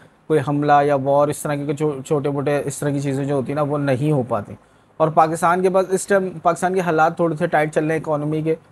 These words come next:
अब बेहतर होना शुरू हो गए हैं। अब आहिस्ता आहिस्ता हम चल रहे हैं आगे। सऊदीया ने भी इन्वेस्टमेंट कर दी है। और मैं आप लोगों को बता दूं, एक बड़ी न्यूज़ निकल के आ रही है, जिसके ऊपर इंडिया और भी ज़्यादा तिलमिला रहा है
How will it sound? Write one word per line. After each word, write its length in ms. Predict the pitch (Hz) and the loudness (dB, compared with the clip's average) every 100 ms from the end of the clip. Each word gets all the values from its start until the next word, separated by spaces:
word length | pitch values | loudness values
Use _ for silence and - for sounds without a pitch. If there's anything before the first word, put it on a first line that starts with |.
| _ _ - | _ _ 2
अब 120 | 196 | 4
बेहतर 360 | 165 165 165 | 4 2 2
होना 160 | 175 170 | 2 0
शुरू 200 | 156 170 | 0 0
हो 180 | 160 156 | 2 2
गए 140 | 147 | 0
हैं। 100 | 151 - - | -2 -8 -4
अब 200 | 147 143 | -2 2
आहिस्ता 320 | 139 139 156 | 0 0 2
आहिस्ता 500 | 147 135 139 - 143 | 4 2 0 2 2
हम 260 | 143 139 135 | 2 -4 -2
चल 180 | 143 | -2
रहे 160 | 135 143 | 0 0
हैं 80 | 135 | 0
आगे। 280 | 127 131 151 - _ _ - | 0 -2 -6 -12 _ _ 0
सऊदीया 300 | 143 135 143 | 0 2 0
ने 100 | 147 | 0
भी 100 | 147 | -2
इन्वेस्टमेंट 480 | 143 131 - 143 | 0 -2 -2 -2
कर 160 | 143 135 | 0 0
दी 180 | 127 139 | 0 0
है। 220 | 135 143 | 0 0
और 180 | 139 143 | 0 0
मैं 120 | 151 | 2
आप 120 | 147 151 | 0 2
लोगों 160 | 156 | 2
को 80 | 156 | 2
बता 180 | 151 139 | 2 2
दूं, 100 | 165 | 2
एक 180 | 165 131 | 0 0
बड़ी 220 | 139 165 | 0 0
न्यूज़ 240 | 160 156 | 0 -2
निकल 240 | 156 151 151 | -2 -2 0
के 60 | |
आ 80 | 143 | 0
रही 120 | 143 | 0
है, 60 | 165 | -2
जिसके 180 | 156 160 | -2 -2
ऊपर 180 | 156 | -2
इंडिया 280 | 151 147 160 | -2 0 -2
और 280 | 131 135 156 | 0 0 2
भी 80 | 175 | 2
ज़्यादा 220 | 165 160 | 2 2
तिलमिला 420 | 156 147 135 127 | 0 -2 -2 0
रहा 120 | 135 | 0
है 60 | 156 | -4